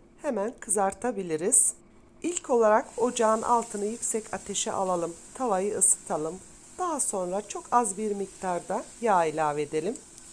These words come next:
Yağsız da yapabilirsiniz, yağlı da yapabilirsiniz. Ben biraz yağlı,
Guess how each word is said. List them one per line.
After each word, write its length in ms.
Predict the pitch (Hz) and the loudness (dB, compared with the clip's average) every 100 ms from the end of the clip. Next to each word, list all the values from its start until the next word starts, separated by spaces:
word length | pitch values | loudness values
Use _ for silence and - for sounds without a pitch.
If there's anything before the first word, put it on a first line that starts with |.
| - - - - | -20 -18 -16 -4
Yağsız 420 | 302 349 - 311 | -2 4 6 6
da 80 | 311 | 4
yapabilirsiniz, 1040 | 220 - 190 180 170 165 - 175 214 - - - | 2 0 -6 -4 -4 0 0 2 0 0 -2 -6
yağlı 380 | 285 285 202 185 | -2 0 0 0
da 60 | 190 | -2
yapabilirsiniz. 1160 | 175 180 165 160 160 156 - 160 208 - - - - - - - | -2 -4 -8 -4 -4 2 2 2 0 2 2 2 -8 -20 -14 -2
Ben 240 | 285 285 | 0 0
biraz 320 | 311 330 277 220 | 2 2 2 2
yağlı, 340 | 202 190 | 2 2